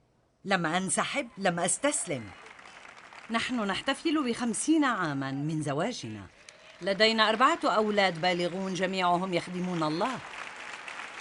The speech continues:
جميعهم هنا الليلة، جميعهم يخدمون الله. لدينا أحد عشر حفيدا يحبون يسوع، عشرة منهم هنا الليلة، وهم،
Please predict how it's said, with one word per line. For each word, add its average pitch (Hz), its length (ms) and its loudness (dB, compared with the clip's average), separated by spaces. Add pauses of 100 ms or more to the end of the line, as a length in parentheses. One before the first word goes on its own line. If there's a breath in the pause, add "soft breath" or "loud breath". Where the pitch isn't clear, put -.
(1700)
جميعهم 320 840 8
هنا 311 180 8
الليلة، 151 560 2 (840)
جميعهم 190 640 2
يخدمون 165 500 0
الله. 202 340 0 (320)
لدينا 247 400 4
أحد 277 460 0
عشر 226 520 6
حفيدا 202 440 -2
يحبون 175 560 -2
يسوع، 151 640 -2 (360)
عشرة 294 440 6
منهم 233 480 2
هنا 262 320 2
الليلة، 147 580 -2 (680)
وهم، 240 520 4